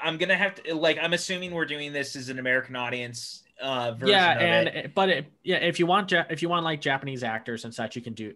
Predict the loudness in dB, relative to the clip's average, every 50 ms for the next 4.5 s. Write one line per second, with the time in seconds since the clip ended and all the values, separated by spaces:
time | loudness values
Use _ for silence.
0 | _ -12 -10 -8 -8 -8 -6 -6 -4 -4 -4 -2 -2 -2 -2 -2 -4 -6 -6 -6
1 | -6 -6 -2 0 2 2 4 2 2 0 -2 -4 -6 -6 -8 -8 -10 -12 -12 -8
2 | -6 -4 -4 -4 -4 -6 -4 -2 0 0 0 -2 -4 -10 -12 -14 -14 -10 -6 -4
3 | -4 -2 -2 -2 -2 -2 -4 -4 -8 _ _ _ _ _ _ -12 -4 2 2 4
4 | 4 4 4 4 4 2 2 2 -2 -4